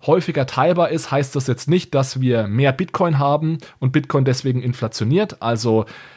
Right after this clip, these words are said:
vier Viertel sind genauso viel wie acht Achtel. Das macht keinen Unterschied. Aber Bitcoin mehr oder weniger teilbar zu machen, hat mit an Sicherheit grenzender Wahrscheinlichkeit einen Einfluss auf den Preis von Bitcoin. Ganz einfach deswegen, weil sich der Nutzen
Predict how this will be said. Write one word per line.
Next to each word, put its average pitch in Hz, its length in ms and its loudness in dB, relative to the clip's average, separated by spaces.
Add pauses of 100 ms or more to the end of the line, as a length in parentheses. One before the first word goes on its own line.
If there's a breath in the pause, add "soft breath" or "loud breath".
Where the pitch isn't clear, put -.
(100)
vier 185 280 0
Viertel 180 300 0
sind 147 220 0
genauso 135 340 4
viel 127 180 2
wie 123 100 -2
acht - 200 -4
Achtel. 185 440 2 (180)
Das 123 180 0
macht 110 180 -2
keinen 165 300 0
Unterschied. 156 480 -2 (140)
Aber 147 480 2 (640 soft breath)
Bitcoin 151 400 2
mehr 160 180 4
oder 170 160 2
weniger 139 300 0
teilbar 160 400 2
zu - 140 -4
machen, 143 440 -2
hat - 300 -2 (160 soft breath)
mit - 180 0
an 131 80 0
Sicherheit 139 500 0
grenzender 131 460 2
Wahrscheinlichkeit 117 760 0
einen 127 240 2
Einfluss 120 500 -4 (320 loud breath)
auf 151 240 2
den 139 140 0
Preis 131 360 0
von 131 140 -2
Bitcoin. 127 480 0 (220 loud breath)
Ganz 139 220 -2
einfach 120 220 0
deswegen, 147 600 0 (180 loud breath)
weil 123 160 0
sich 135 140 0
der 123 100 2
Nutzen 175 420 2